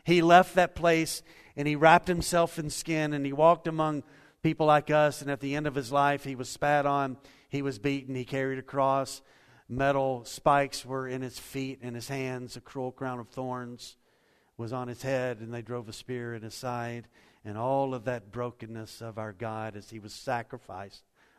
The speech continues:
on the altar of the cross tells us the kind of God we have. He is willing to come and give his life for people like you and I, and to reveal to us how we can know him.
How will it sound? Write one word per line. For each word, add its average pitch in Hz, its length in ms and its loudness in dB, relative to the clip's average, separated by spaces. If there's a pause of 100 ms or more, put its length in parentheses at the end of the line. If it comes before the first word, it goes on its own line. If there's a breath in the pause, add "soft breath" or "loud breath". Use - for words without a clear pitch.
on 107 140 -10
the 107 140 -8
altar 113 340 -8
of 98 80 -14
the 104 80 -14
cross 98 640 -12 (460 soft breath)
tells 113 340 -6
us 104 340 -14
the - 100 -20
kind 113 260 -12
of 87 100 -20
God 101 300 -8
we 95 100 -14
have. 92 320 -14 (1300)
He 120 140 -6
is 101 160 -10
willing 110 320 -8
to - 60 -18
come 110 340 -10
and 92 220 -16 (240)
give 104 180 -4
his 101 220 -12
life 107 260 -8
for 98 140 -18
people 104 320 -12
like 98 240 -12
you 95 160 -16
and 90 100 -18
I, 87 240 -20 (3250)
and 104 100 -8
to 95 80 -10
reveal 101 340 -4
to 113 200 -10
us 101 280 -10 (880 loud breath)
how 110 200 -8
we 101 140 -12
can 101 200 -16
know 92 200 -12
him. 85 180 -18